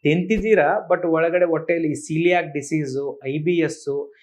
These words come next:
ಕ್ರಾನ್ಸ್ ಡಿಸೀಸ್ ಅನ್ನೋ ಒಂದು ಕಾಯಿಲೆ ಇರುತ್ತೆ. ಎಷ್ಟೇ ದಪ್ಪ ಇದ್ದವ್ರುನು ಒಂದು ಒಂದೂವರೆ ತಿಂಗಳು, ಎರಡು ತಿಂಗಳಲ್ಲಿ ಹದಿನೆಂಟು, ಇಪ್ಪತ್ತು ಕೆಜಿ ಕಡಿಮೆ ಆಗಿರೋ ಸಂದರ್ಭನೂ ಇರ್ತದೆ. So ಹಂಗೇನಾದ್ರೂ ಇದ್ರೆ ರಿಲೋಟ್ ಮಾಡ್ಬೇಕಾಗುತ್ತೆ.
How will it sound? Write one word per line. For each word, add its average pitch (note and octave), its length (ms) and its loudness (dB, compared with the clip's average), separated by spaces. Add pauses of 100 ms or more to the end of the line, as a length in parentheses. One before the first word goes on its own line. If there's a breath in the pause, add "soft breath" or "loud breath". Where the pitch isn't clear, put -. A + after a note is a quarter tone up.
(220 soft breath)
ಕ್ರಾನ್ಸ್ D#3 540 2
ಡಿಸೀಸ್ D#3 220 -4
ಅನ್ನೋ D3+ 180 2
ಒಂದು C#3+ 680 -2
ಕಾಯಿಲೆ C#3+ 280 0
ಇರುತ್ತೆ. C#3 760 -2
ಎಷ್ಟೇ G3 280 0
ದಪ್ಪ F3+ 420 0
ಇದ್ದವ್ರುನು F3 400 -2
ಒಂದು E3 500 0
ಒಂದೂವರೆ D#3 500 -2
ತಿಂಗಳು, D#3+ 220 -4
ಎರಡು D3+ 140 -2
ತಿಂಗಳಲ್ಲಿ D#3+ 280 -2
ಹದಿನೆಂಟು, D3+ 460 -4
ಇಪ್ಪತ್ತು D3 260 -8
ಕೆಜಿ D3+ 260 -4
ಕಡಿಮೆ D3 260 -2
ಆಗಿರೋ D3 260 -6
ಸಂದರ್ಭನೂ C#3+ 640 -4
ಇರ್ತದೆ. - 580 -6 (300 loud breath)
So E3+ 100 4
ಹಂಗೇನಾದ್ರೂ F#3+ 720 0
ಇದ್ರೆ F3+ 220 0
ರಿಲೋಟ್ E3 240 2
ಮಾಡ್ಬೇಕಾಗುತ್ತೆ. B2+ 920 -4